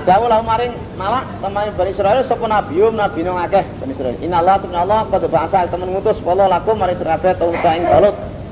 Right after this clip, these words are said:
Malikan ing raja. Allah ngutus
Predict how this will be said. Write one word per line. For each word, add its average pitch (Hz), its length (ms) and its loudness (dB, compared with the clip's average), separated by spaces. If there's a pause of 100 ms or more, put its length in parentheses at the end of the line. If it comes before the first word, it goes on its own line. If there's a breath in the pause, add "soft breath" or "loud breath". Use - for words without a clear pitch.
(520)
Malikan 156 400 0
ing 160 160 -2 (160)
raja. 123 720 0 (140)
Allah 139 320 2
ngutus 185 360 0